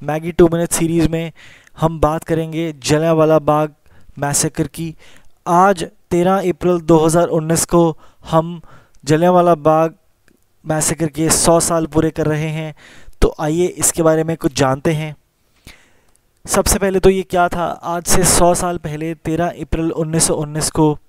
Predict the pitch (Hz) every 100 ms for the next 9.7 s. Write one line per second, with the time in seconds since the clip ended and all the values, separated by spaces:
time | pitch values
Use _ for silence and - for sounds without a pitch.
0 | _ - - - _ _ _ _ _ _
1 | _ _ _ - 180 185 - - _ _
2 | _ _ _ _ _ - _ - 156 156
3 | 170 202 190 170 170 170 180 170 143 143
4 | 143 160 170 - _ - 156 - 160 143
5 | 156 160 156 147 147 156 156 151 135 139
6 | 139 - 147 143 147 - 143 147 147 139
7 | _ - - - - - - - 180 196
8 | 185 180 185 190 196 - _ - - _
9 | - 208 202 - - 214 208